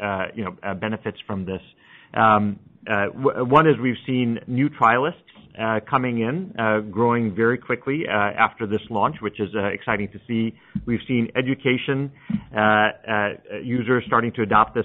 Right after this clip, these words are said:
very quickly as well. The Creative Cloud Pro, uh, uh, paid base, uh, has been coming on and growing very quickly in terms of their usage. And then enterprise, uh, as we talked about, uh, from a usage perspective. And again, uh, Express is a core part of how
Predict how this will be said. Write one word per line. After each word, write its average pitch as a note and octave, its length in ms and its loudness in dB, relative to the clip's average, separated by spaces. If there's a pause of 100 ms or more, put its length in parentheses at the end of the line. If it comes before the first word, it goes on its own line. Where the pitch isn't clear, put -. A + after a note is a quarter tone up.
(100)
very G#2 180 0
quickly G#2+ 340 -4
as G2 160 -2
well. A#2 320 2 (160)
The G#2+ 60 -4
Creative C#3 380 0
Cloud A#2+ 340 2
Pro, B2 340 0
uh, G#2 380 -2
uh, F#2 40 -2 (220)
paid C3+ 260 0
base, C3 220 2 (140)
uh, G#2 320 0
has G#2+ 180 -2
been A2+ 180 -2
coming A#2 280 -2
on A2+ 200 2
and G#2+ 100 -2
growing G#2 280 0
very G#2+ 180 2
quickly A2 380 -4
in G2+ 80 -2
terms G2+ 260 -4
of F#2 80 -4
their G2+ 140 -2
usage. B2 340 -4 (400)
And A#2+ 160 2
then A#2+ 260 2
enterprise, A#2 520 2 (120)
uh, G2+ 300 -2
as G2 80 -8
we G#2 100 -4
talked G#2 300 -2
about, G2 360 0 (380)
uh, G2 220 2
from A2 120 -2
a G#2 40 2
usage G#2+ 400 -4
perspective. A#2 500 -2
And D3+ 120 0
again, A#2+ 280 0
uh, A2 220 -4
Express C3 560 -2
is A2+ 100 -4
a G#2+ 80 2
core - 320 -2
part A#2 460 2
of G2 100 -4
how G2+ 540 2